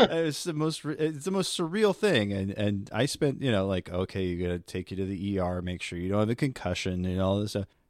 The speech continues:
And then I got moved to a different branch, but I, like, went back to work, like, the next day. It was, <laughs> it was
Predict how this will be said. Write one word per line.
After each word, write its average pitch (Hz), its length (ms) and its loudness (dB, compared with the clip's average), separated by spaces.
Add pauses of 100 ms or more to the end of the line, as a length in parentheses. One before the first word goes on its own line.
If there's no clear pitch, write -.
And 113 140 0
then 131 120 4
I 151 60 4
got 156 160 4
moved 147 320 4
to 147 100 2
a - 20 0
different 120 400 -2
branch, 127 340 2 (200)
but 139 100 6
I, 156 80 8
like, 165 320 4
went 135 340 4
back 151 320 4
to 143 160 2
work, 101 600 2
like, 95 240 -2
the 101 100 6
next 107 340 2
day. 82 340 -2 (280)
It 131 140 0
was, 127 120 4
<laughs> - 340 2
it - 180 0
was 214 100 2